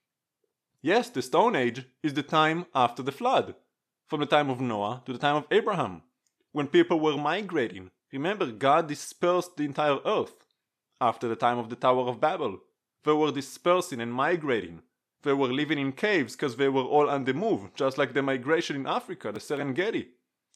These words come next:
They're all migrating. They don't travel with a lot of stuff. They don't settle down and build homes, build houses,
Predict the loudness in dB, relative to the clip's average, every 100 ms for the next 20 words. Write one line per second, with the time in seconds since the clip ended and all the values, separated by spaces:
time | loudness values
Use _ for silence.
0 | _ -4 4 6 6 6 0 0 -2 -2
1 | -2 -2 0 2 0 -4 2 4 4 0
2 | -2 -2 0 2 4 2 -2 0 0 0
3 | 0 0 2 -2 -8 _ _ _ _ _
4 | 0 2 4 4 4 4 2 -2 -2 -2
5 | -2 -2 0 -2 -6 -4 -4 -4 -2 0
6 | 0 -6 -8 -10